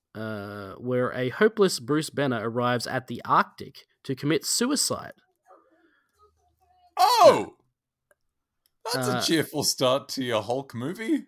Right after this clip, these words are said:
Speaker 1: It was featured in the trailer, but was deemed too sensitive for young viewers and was removed from the film. But Bruce Banner does make mention to, mention of this scene in the Avengers.
Speaker 2: Yeah.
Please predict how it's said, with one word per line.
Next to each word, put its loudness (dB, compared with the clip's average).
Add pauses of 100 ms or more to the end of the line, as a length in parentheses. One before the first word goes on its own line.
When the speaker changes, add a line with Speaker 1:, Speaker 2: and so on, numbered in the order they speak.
(140)
Speaker 1:
It 2
was 4
featured 4
in 4
the 2
trailer, 4
but 2
was 0
deemed 0
too 0
sensitive -2
for -6
young 0
viewers -8
and -4
was -2
removed 0
from -4
the -2
film. 0 (840)
But 4 (1080)
Bruce 2
Banner 4
does 4
make 2
mention 2
to, -8 (120)
mention -2
of -4
this -4
scene 0 (280)
in -2
the 0
Avengers. -2
Speaker 2:
Yeah. 0